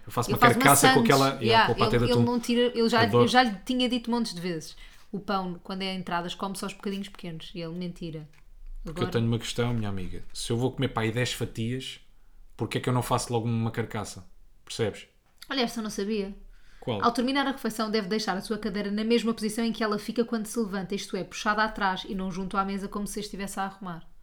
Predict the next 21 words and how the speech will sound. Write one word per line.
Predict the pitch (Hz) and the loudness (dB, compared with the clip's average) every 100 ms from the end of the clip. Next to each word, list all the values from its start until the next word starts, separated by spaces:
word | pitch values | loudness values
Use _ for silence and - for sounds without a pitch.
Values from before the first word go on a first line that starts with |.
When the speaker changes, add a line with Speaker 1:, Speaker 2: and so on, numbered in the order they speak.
| - - - - - - - - - - - - - - - - | -18 -18 -18 -20 -20 -20 -20 -20 -20 -20 -18 -18 -18 -16 -8 0
Speaker 2:
Olha, | 226 | 2
isto | 262 - | 0 -4
está | - 330 | 2 4
muito | 302 330 320 | 4 2 -2
interessante | 285 - 254 254 | -4 -2 -2 0
e | |
vou-te, | 233 233 233 - - | 0 2 0 -6 -14
vou-te | 196 262 - | -6 -6 -2
dizer | 269 254 | -2 0
uma | 269 262 | -2 -4
coisa. | 185 175 - 156 - | -6 -6 -8 -10 -4
Speaker 1:
Hum. | 104 110 | -2 0
Speaker 2:
Oito | 254 - | -4 -4
deveres | 202 233 226 | -4 -2 -2
dos | 226 | -4
convidados. | - 233 208 175 175 - - - - - - - | -6 -6 -6 -8 -10 -16 -18 -20 -20 -20 -20 0
Speaker 1:
Olha, | 123 117 | 4 6
boa, | 104 113 | 6 2
isso | - | 2
é | - | -4
fixe. | - 98 - | -4 -6 -8